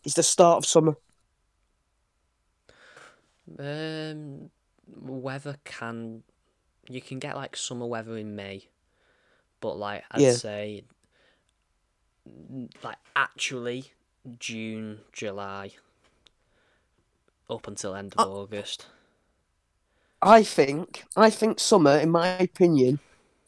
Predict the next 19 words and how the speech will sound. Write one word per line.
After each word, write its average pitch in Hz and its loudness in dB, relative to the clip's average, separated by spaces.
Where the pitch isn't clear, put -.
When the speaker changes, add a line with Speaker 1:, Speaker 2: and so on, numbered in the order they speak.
Speaker 1:
is, 151 6
like, 151 10
near 175 12
to - 0
the 196 10
end 196 10
of 170 8
April 156 8
and 139 4
ends, 147 8
like, 143 8
in 156 4
the 147 8
middle 151 4
of 151 8
September, 143 6
when 139 4
it's - -2
sta-, 147 6